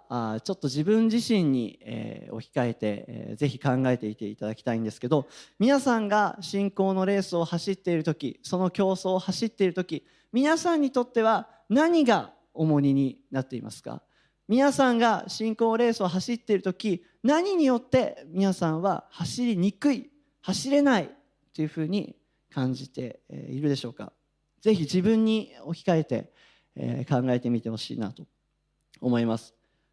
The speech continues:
で、ある人は恐れかもしれません。恐れによっていつも何か信仰を走ってるのを、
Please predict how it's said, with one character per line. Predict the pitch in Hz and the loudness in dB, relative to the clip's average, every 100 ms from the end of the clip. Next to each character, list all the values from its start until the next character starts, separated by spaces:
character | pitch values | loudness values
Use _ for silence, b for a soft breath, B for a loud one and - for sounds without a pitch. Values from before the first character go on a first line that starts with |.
| _ | _
で、 | - | 2
あ | 247 | 4
る | 349 | 4
人 | 320 - 214 | 2 0 0
は | 135 - _ _ _ _ _ _ | 0 -6 _ _ _ _ _ _
恐 | - 147 233 | -6 -2 2
れ | 233 175 - - _ _ _ _ _ _ _ _ | 2 2 -4 -20 _ _ _ _ _ _ _ _
か | 143 | -2
も | 113 | -2
し | 123 | -4
れ | 113 | -8
ま | 127 | -10
せ | 120 | -14
ん。 | - _ _ _ _ | -16 _ _ _ _
恐 | 175 165 247 | -6 -2 0
れ | 262 | 2
に | 262 | 4
よ | 220 | 2
っ | 185 | 0
て | - 156 - - | -2 -4 -4 -10
い | - | -18
つ | - 196 | -10 -2
も | 160 - _ - | -2 -2 _ -8
何 | 165 165 | -4 -2
か | 151 123 - - | -2 -4 -8 -16
信 | - 151 156 | -10 -6 -4
仰 | 160 147 | -2 -2
を | 151 | -2
走 | 151 156 175 | -6 -12 -12
っ | |
て | - 170 | -8 -4
る | 170 | -2
の | 165 170 | 0 0
を、 | 151 | -2